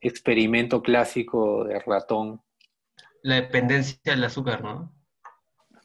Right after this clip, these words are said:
Speaker 1: De los ratones, ¿no? Que estaban
Speaker 2: Ujú.
Speaker 1: tratando de estudiar la adicción a la cocaína.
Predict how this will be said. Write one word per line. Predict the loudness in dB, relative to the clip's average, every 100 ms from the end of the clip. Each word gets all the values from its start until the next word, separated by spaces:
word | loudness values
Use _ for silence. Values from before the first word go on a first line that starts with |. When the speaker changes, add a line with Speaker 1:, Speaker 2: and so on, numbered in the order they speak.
| _
Speaker 1:
De | -10 -4 0
los | 0 2
ratones, | 0 4 2 2 0 -4
¿no? | -8 -8
Que | -4 -2 0 -2
estaban | -4 -2 2 2 2 2
Speaker 2:
Ujú. |
Speaker 1:
tratando | 0 0 -2 -2 -4 -4 -4
de |
estudiar | -6 -8 -10 -6 -4 -4 -4
la | -4
adicción | -4 -8 -14 -12
a | -8
la | -8
cocaína. | -8 -4 -4 -2 -6 -8 -10